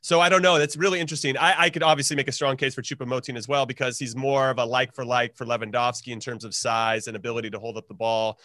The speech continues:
Maybe not, obviously not in the finishing side of things, but he's no slouch in that department either. So it'll be interesting to see, because obviously if you're Hansi Flick, you're still looking ahead to P S G and how you can unlock those guys, 'cause they're,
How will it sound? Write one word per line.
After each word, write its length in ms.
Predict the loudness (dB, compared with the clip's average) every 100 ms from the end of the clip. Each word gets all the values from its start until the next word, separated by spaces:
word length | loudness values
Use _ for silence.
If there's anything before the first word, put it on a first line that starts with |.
| -20 _
Maybe 160 | -8 -2
not, 120 | -2
obviously 260 | -2 -6
not 120 | -6 -8
in 40 |
the 60 | -8
finishing 480 | -8 -8 -8 -10 -14 -20 -6
side 260 | -2 0
of 80 | -2
things, 260 | -4 -6 -4
but 280 | -2 -2 -6 _ _ _
he's 120 | 0
no 120 | 2
slouch 320 | 4 4 4
in 60 | 4
that 120 | 0
department 420 | 2 0 0 -2
either. 220 | -4 -4 -4
So 360 | -2 -2 -2 _ _ _ _ _ _ _ -6
it'll 100 | 0
be 140 | 2 2
interesting 340 | 0 -2 -2
to 80 | -2
see, 240 | 0 0
because 420 | -2 0 0 0 2
obviously 760 | 2 2 2 0 0 -2 -4 -10 _ _
if 100 | -6
you're 120 | 0
Hansi 200 | 0 -2
Flick, 240 | -4 -4
you're 80 | -4
still 200 | -6 -4
looking 240 | -4 -6 -4
ahead 320 | -4 -4 -8
to 80 | -16
P 200 | -12 -12
S 120 | -10
G 200 | -10 -8
and 80 | -6
how 120 | -6
you 100 | -6
can 220 | -10 -12 _ _ 0
unlock 380 | 2 4 2 2
those 240 | 0 0
guys, 260 | -2 -2 -4
'cause 220 | -8 0
they're, 320 | 4 4 4